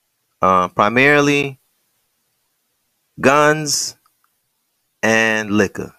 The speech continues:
So, as you know, when you kinda go deeper, you see it's not really a slave trade. It's like a gun trade, but maybe that's a different story for a different day. We're just talking about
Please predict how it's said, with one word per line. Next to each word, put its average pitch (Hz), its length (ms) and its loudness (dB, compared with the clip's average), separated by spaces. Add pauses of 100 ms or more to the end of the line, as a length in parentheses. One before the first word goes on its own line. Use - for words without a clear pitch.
(880)
So, 165 220 -4
as 214 180 0
you 214 80 0
know, 196 120 2
when 165 180 2
you 156 80 0
kinda 165 220 2
go 143 180 2
deeper, 117 500 2
you 113 160 0
see 135 300 2
it's 104 140 -4
not 175 240 2
really 127 240 0
a 95 40 -6
slave 170 380 2
trade. 117 160 0
It's 127 120 -4
like 117 180 -2
a 90 60 -8
gun 147 280 0
trade, 101 320 0
but 101 140 -4
maybe 123 240 0
that's 120 180 2
a 107 40 -6
different 101 280 0
story 101 240 2
for 101 80 -6
a 90 40 -4
different 90 280 -6
day. 90 140 2
We're 110 160 0
just - 160 -8
talking 110 260 -2
about 98 340 -2